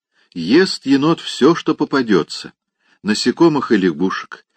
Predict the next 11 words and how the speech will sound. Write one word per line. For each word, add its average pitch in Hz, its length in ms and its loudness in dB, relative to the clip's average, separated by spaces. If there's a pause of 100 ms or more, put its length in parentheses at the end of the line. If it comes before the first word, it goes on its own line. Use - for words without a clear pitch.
ящериц 135 720 -4
и 104 80 -2
грызунов — 85 680 -4 (360)
это 85 240 -4
основная 80 540 -4
пища. - 480 -10 (560)
Не 107 160 0
пропустит 139 680 0
и 127 60 0
птичье - 540 -2
гнёздышко, 92 880 -2